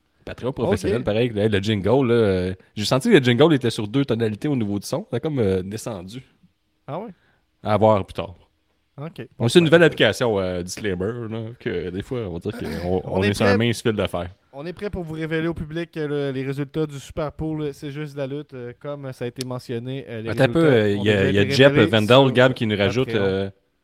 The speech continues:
Speaker 1: tantôt on parlait du O C, là, il dit oui, oui, le, des O C Finn Balor Club, c'est ça le lien, tout ça, qu'il y aurait des chances que Finn Balor puis, euh,
Speaker 2: Ils se parlent.
Speaker 1: A J Styles, ils se parlent.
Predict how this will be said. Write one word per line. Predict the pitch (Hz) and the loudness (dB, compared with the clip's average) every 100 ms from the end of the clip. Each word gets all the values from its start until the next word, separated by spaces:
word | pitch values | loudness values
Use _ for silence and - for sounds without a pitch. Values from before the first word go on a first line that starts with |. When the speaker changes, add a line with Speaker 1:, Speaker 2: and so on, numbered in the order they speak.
| - | -10
Speaker 1:
tantôt | 101 120 | -4 -2
on | |
parlait | 113 95 104 | 0 2 0
du | 104 107 | 0 0
O | 101 95 | 0 -2
C, | - 147 | -6 -4
là, | 135 | -2
il | 98 | -2
dit | |
oui, | 110 147 | 0 0
oui, | 190 | 0
le, | 131 95 | -2 -2
des | 110 | -2
O | 110 | -2
C | - 143 | -2 -4
Finn | 135 117 | -4 -4
Balor | 104 101 101 | -2 0 0
Club, | 120 123 | 0 -2
c'est | 123 | -2
ça | 104 135 | -4 0
le | 117 | 0
lien, | 95 117 123 | 0 -4 -8
tout | - | -14
ça, | - 113 120 | -14 -14 -14
qu'il | 101 | -14
y | |
aurait | 92 | -12
des | 107 98 | -10 -10
chances | - 110 113 | -6 -8 -6
que | 104 98 | -6 -6
Finn | - 104 | -4 -6
Balor | 95 92 104 110 | -4 0 0 0
puis, | 104 95 95 | -4 -6 -4
euh, | 90 | -6
Speaker 2:
Ils | 113 | -10
se | |
parlent. | - 117 113 | -6 -6 -6
Speaker 1:
A | 104 | -10
J | 98 101 | -6 -6
Styles, | - 107 113 104 | -2 2 2 2
ils | 101 | -6
se | - | -4
parlent. | 101 101 107 | 0 0 0